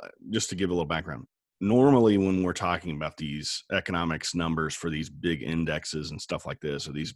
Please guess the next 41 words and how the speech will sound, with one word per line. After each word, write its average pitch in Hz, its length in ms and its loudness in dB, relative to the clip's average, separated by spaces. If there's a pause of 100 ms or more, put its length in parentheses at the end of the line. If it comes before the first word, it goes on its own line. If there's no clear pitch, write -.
these 76 160 -6
big 80 280 -4
series 78 480 -4
like 71 200 -6
initial 78 320 -6
claims 78 340 -6
and - 80 -14
stuff, - 340 -10 (760)
we 95 140 4
often 92 320 2
have, 76 440 -2 (220)
uh, 62 400 -8 (260)
some 76 280 -6
expectation 82 840 -4
of 76 140 -6
what, 76 200 -2 (120)
of 76 140 -6
what 76 180 -4
those 67 180 -8
numbers 78 300 -6
are 71 40 -8
gonna 65 200 -6
be, 65 240 -4
right? 73 140 -4
We 69 100 -6
have 85 140 -2
analysts 82 680 -2
and 80 100 -2
all 78 140 -2
these, 76 460 -4 (120)
uh, 67 440 -4
you 67 100 -8
know, 55 160 -12
financial 80 400 -4
institutions 73 680 -8 (480)
that 82 120 0
are 76 180 0
trying 87 320 0
to 73 60 0
predict 78 640 -2 (200)
what, 78 320 0